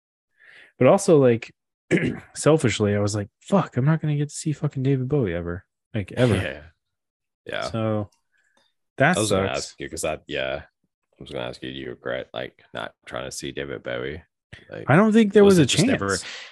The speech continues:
Speaker 2: yeah, I was gonna ask you, like, do you, there never was a chance? I mean, I'm probably sure even, you know,
Speaker 1: Yeah.
Speaker 2: the time he was alive, a lot of times it's probably, you know, tickets were so outrageous.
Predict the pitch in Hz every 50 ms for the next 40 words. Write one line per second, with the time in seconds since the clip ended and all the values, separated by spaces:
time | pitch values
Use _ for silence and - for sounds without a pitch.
0 | - _ _ - - 113 101 82 82 98 - - - 98 85 80 67 76 87 -
1 | - - 69 67 69 73 76 - - 78 76 73 - 69 67 69 76 78 73 73
2 | 73 69 73 71 71 71 71 73 78 69 - - 71 73 73 73 76 73 - -
3 | - - - 71 76 76 76 - - 98 87 76 71 - - - 80 73 73 71
4 | 73 78 76 73 71 - - 65 57 57 62 65 69 - _ _ _ _ _ -
5 | 113 113 113 107 107 110 - - 80 - - 98 85 85 80 71 71 76 - -
6 | 76 67 64 60 62 62 65 65 67 69 76 73 73 - - 76 69 67 - -
7 | - - - 71 69 69 69 - _ _ - - 71 65 58 60 - - 82 71
8 | 67 - - - 60 - - - - 60 58 57 64 65 - - _ - - 65
9 | - - - 53 53 57 60 67 - 127 127 127 - - - - -